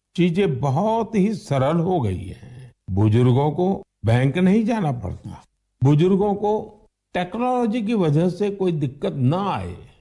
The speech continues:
इसमें वीरेंद्र जैसे युवाओं की बड़ी भूमिका है। वो अपने क्षेत्र के बुजुर्गों को इसके बारे में जागरूक करते रहते हैं। इतना ही नहीं,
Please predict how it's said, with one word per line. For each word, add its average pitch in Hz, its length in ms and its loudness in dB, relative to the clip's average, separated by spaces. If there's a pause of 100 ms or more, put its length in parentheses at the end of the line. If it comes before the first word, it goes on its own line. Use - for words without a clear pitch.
(140)
इसमें 131 300 0
वीरेंद्र 143 580 2
जैसे 135 360 0
युवाओं 123 380 2
की 151 120 -4
बड़ी 185 260 0
भूमिका 165 480 0
है। - 400 -12 (480)
वो 113 180 2
अपने 127 460 0
क्षेत्र 127 540 0
के 123 100 2
बुजुर्गों 120 580 2
को 160 180 -2
इसके 120 280 -2
बारे 117 340 2
में 160 280 -2 (300)
जागरूक 117 680 2
करते 143 280 0
रहते 151 300 0
हैं। 151 420 -6 (320)
इतना 127 400 2
ही 156 140 4
नहीं, 160 400 2